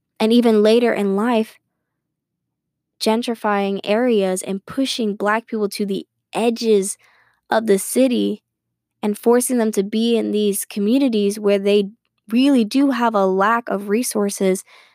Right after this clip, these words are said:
and connections to the actual world around them. And you don't think that being in those,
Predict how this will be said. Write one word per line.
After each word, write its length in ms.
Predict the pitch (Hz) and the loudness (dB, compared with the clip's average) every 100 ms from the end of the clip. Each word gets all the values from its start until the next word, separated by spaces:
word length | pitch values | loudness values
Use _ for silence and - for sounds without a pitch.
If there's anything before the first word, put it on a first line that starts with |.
| _ _ _ _ _ _ _ _ - | _ _ _ _ _ _ _ _ -6
and 180 | 208 214 | -4 -4
connections 800 | 214 208 214 233 - 214 202 - | -4 -2 -2 -2 -4 -4 -4 -6
to 240 | - 240 | -4 -2
the 160 | 220 - | -2 -2
actual 600 | 208 220 - - 214 196 | -2 -4 -6 -2 0 0
world 500 | 208 208 226 214 202 | 0 2 4 2 0
around 420 | 190 196 196 220 220 | -2 -2 -2 -2 -4
them. 320 | 196 208 220 _ _ _ _ _ _ _ _ _ _ _ _ _ _ _ - | -8 -10 -14 _ _ _ _ _ _ _ _ _ _ _ _ _ _ _ 0
And 200 | 214 208 | 2 2
you 200 | 226 262 | 2 4
don't 260 | 262 - | 2 -2
think 380 | - 254 247 - | -2 0 0 0
that 260 | 220 202 - _ _ _ _ _ _ _ _ _ - | 0 0 -4 _ _ _ _ _ _ _ _ _ -4
being 400 | 214 262 269 262 | 4 6 6 4
in 140 | 240 233 | 2 0
those, 320 | 208 202 | 0 -2